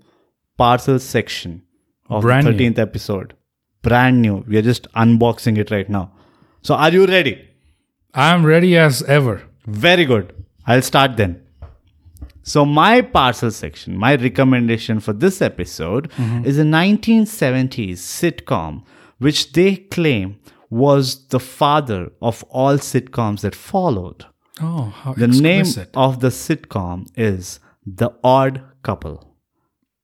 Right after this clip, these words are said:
Speaker 2: Okay.
Speaker 1: It's a fantastic sitcom. You'll find a lot of these episodes on YouTube. I don't know how many people have actually seen this, but it is done by Jack Klugman
Speaker 2: Mm-hmm.
Speaker 1: and Tony Randall,
Speaker 2: Mm-hmm.
Speaker 1: uh, two extremely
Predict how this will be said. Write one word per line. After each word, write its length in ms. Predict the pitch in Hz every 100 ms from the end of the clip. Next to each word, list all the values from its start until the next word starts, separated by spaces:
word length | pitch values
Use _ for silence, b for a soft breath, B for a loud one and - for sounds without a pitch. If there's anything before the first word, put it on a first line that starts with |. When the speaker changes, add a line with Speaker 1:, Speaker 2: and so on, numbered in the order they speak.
| _
Speaker 2:
Okay. 380 | 113 101 113 208 _ _ _ _ _
Speaker 1:
It's 140 | -
a 40 | 139
fantastic 720 | - - 151 151 160 - 147
sitcom. 440 | - - 117 117
You'll 160 | 117 131
find 240 | 131 151 160
a 20 |
lot 200 | 123 127
of 100 | 127
these 160 | 123
episodes 540 | 113 98 110 117 110 - -
on 220 | 104 104
YouTube. 440 | 120 113 117 104 B B
I 100 | - 123
don't 120 | 147
know 100 | 147
how 160 | 131
many 160 | 127 131
people 200 | 131 123
have 100 | 117
actually 320 | 104 - 110
seen 400 | 107 - 147 151
this, 240 | 101 90 - b b b
but 380 | 117 127 131 131 139
it 60 |
is 140 | 147 135
done 280 | 147 160 180
by 140 | 151
Jack 400 | 113 - 131 151
Klugman 520 | - 131 110 107 98 123 _
Speaker 2:
Mm-hmm. 220 | 135 117 156
Speaker 1:
and 320 | 117 117 113
Tony 200 | 127 127
Randall, 400 | 117 117 110 87 - _
Speaker 2:
Mm-hmm. 220 | 120 113 123 -
Speaker 1:
uh, 280 | 123 117 117 113 -
two 160 | 151
extremely 680 | 143 - - 147 143 135